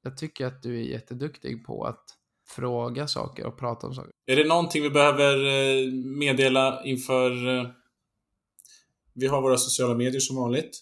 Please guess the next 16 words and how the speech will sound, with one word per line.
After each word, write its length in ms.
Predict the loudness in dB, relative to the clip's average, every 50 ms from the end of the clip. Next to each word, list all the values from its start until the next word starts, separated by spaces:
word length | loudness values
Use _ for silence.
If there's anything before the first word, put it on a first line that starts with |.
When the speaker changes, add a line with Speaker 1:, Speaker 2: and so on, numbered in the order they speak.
| _ _ _ -6
Speaker 1:
Mm. 280 | -6 -4 -4 -4 -4 -6 -8 -10 _
Speaker 2:
Jag 160 | -6 -4 -2
heter 420 | -2 -2 -2 -2 0 0 0 0 -2 -4 -4 -2 -2
Nosaut 680 | -2 0 0 0 0 -2 -2 -4 -4 -6 -10 -14 -20 _ -14
på 100 | -12 -10
Instagram, 680 | -8 -8 -6 -6 -6 -6 -4 -4 -4 -4 -4 -6 -8
och 120 | -8 -10 -8
sen 200 | -8 -8 -8 -8
så 140 | -10 -10 -10 -8 -6 -6 -6 -8 -8
har 180 | -8 -8 -8 -8
vi 120 | -8 -10
en 100 | -10 -10
gemensam 500 | -10 -8 -6 -6 -4 -4 -4 -6 -6 -8
Instagram 380 | -8 -8 -8 -6 -6 -6 -6 -6
som 120 | -6 -6
heter 400 | -6 -8 -6 -4 -4 -4 -4 -4